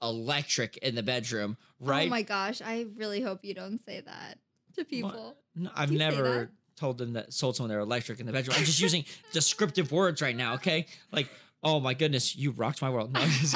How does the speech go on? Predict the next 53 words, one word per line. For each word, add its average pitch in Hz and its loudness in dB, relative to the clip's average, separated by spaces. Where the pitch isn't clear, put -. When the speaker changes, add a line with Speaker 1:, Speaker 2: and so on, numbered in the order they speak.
Speaker 1:
kidding. 175 4
<laughs> 226 2
Unless 233 2
it 254 4
was 233 4
something 226 2
like 170 2
that, 214 2
then 247 2
y-, 156 2
if 175 2
you 233 4
wanna 294 6
hook 247 2
up 233 2
with 233 0
them 196 2
again, 277 0
y-, 175 -2
eh, 190 -2
yeah, 233 2
fucking 277 0
text - 2
them 254 0
back 339 0
if 240 -2
you 220 2
wanna 190 6
hook 196 6
up 165 0
with 165 2
them 156 4
again. 143 2
If 214 4
you 220 2
said, - 2
"Okay, 190 2
it's - 2
a 190 4
one 175 4
night 180 2
stand, 170 2
it's 151 0
not 165 2
going 170 4
anywhere," 180 6
don't 180 4
waste 160 4
either 131 4
of 123 0
each 120 0
other's 107 2
times. 90 -6